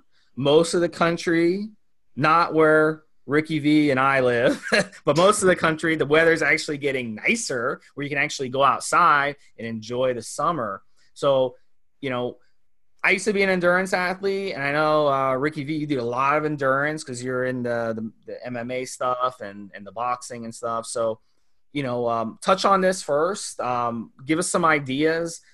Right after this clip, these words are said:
of how to do this 'cause cardio in the gym is boring as fuck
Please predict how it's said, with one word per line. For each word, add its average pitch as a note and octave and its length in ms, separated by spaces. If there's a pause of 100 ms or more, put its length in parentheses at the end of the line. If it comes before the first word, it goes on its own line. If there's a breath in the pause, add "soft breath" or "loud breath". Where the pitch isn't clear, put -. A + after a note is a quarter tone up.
of - 80
how C3+ 140
to B2+ 80
do C#3 120
this C#3 140
'cause B2+ 140
cardio E3+ 540
in C#3+ 60
the C3 100
gym C#3 480
is A2+ 160
boring B2 480
as G2 260
fuck - 640